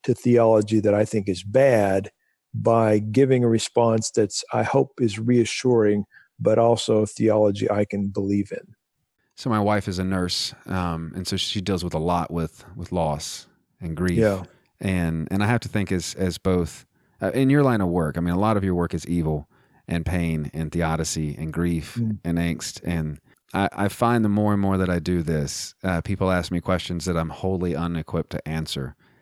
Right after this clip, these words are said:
Speaker 2: uh,
Speaker 1: Mm, yeah.
Speaker 2: at, at all. And I just usually say, "I don't know," which is the best answer I can say. What is the, the role of empathy? And I feel like you had, what was it called?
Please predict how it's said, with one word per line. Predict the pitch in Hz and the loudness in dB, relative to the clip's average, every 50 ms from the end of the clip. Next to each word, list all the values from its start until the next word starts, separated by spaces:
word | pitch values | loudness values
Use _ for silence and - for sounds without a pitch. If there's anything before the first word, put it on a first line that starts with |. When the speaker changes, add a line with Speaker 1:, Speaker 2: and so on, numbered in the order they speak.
| _ _ _ - | _ _ _ -4
Speaker 2:
uh, | - 90 87 - - - | -2 0 2 2 2 0
Speaker 1:
Mm, | - 92 | -2 -2
yeah. | 104 107 104 92 92 | -2 0 0 0 -2
Speaker 2:
at, | - - - | -2 -4 -4
at | 95 98 90 | -2 0 0
all. | 87 80 73 71 69 67 - | 0 0 0 -2 -4 -4 -4
And | 95 95 92 80 - _ _ _ _ _ _ _ _ _ - | -4 -2 -4 -6 -8 _ _ _ _ _ _ _ _ _ -6
I | - 90 85 | -6 -6 -4
just | 82 87 - | -4 -4 -4
usually | 90 85 80 85 80 | -4 -2 -2 -2 -4
say, | - 92 82 | -2 -2 0
"I | 76 78 82 | 0 0 0
don't | 78 73 60 - | -2 -4 -4 -4
know," | 78 76 69 64 65 - - | -4 -2 -2 -4 -6 -8 -8
which | - - - | -8 -8 -8
is | 82 - | -8 -8
the | - 76 | -6 -4
best | - 98 92 - 95 | -2 -2 -2 -2 -2
answer | 87 82 - - 76 | -4 -4 -2 -4 -4
I | 73 | -4
can | - - 76 | -6 -8 -8
say. | 73 - 82 76 73 - _ - - - - - - - _ | -6 -6 -6 -6 -6 -8 _ -20 -20 -20 -20 -20 -20 -18 _
What | - 135 131 123 147 185 220 262 | -4 0 2 4 4 4 4 2
is | 262 226 - - | 0 0 0 0
the, | - 156 151 147 143 135 131 123 117 117 - - | 0 2 2 4 4 4 4 4 2 0 -4 -4
the | 123 123 123 117 | 0 2 4 4
role | 110 107 110 113 127 135 117 101 92 90 90 - _ _ _ | 4 4 4 4 6 6 4 4 2 0 -2 -6 _ _ _
of | - 110 107 120 | 0 0 2 2
empathy? | 123 113 104 95 85 - 85 80 | 2 2 2 0 0 0 0 0
And | 80 90 | 0 -2
I | 87 | -2
feel | - - - 147 143 | -2 -2 0 2 2
like | 131 117 110 98 90 - - - - _ _ _ _ _ - | 4 4 4 2 0 -4 -10 -20 -20 _ _ _ _ _ -10
you | - 107 107 110 120 120 | -6 -2 0 2 4 4
had, | 107 113 110 104 98 95 87 92 90 - - - | 4 4 4 4 2 2 0 -2 -10 -16 -18 -12
what | 156 117 123 | -6 -4 -2
was | 120 110 107 | -2 0 -2
it | - | -2
called? | - - 107 95 87 82 - | 0 0 0 2 2 0 -4